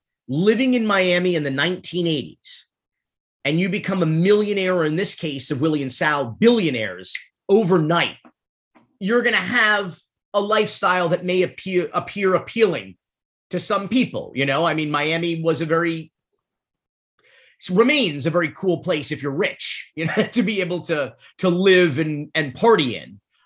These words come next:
um, particularly party in. And so these guys took full advantage of that. They were world champion offshore powerboat racers, I think four times over. Um, they were, uh,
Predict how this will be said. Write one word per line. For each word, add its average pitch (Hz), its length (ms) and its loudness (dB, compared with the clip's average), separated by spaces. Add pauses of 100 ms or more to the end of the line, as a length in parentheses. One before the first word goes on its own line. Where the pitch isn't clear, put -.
(140)
um, 135 340 -2
particularly 160 540 -4
party 107 420 -4
in. 80 200 -16 (300)
And 165 160 -2
so 196 140 2
these 185 240 -2
guys 190 260 2
took 196 140 -4
full 214 160 2
advantage 208 480 2
of - 100 -14
that. 90 200 -12 (100)
They 156 140 4
were 151 340 0 (100)
world 190 640 2
champion 143 640 -4 (260)
offshore 170 460 0
powerboat 135 540 0
racers, 117 420 -10
I 147 60 -2
think 156 260 -8 (400)
four 233 240 4
times 170 540 0
over. 120 500 0 (420)
Um, 143 360 -2
they 170 240 4
were, 147 840 2 (380)
uh, 151 300 0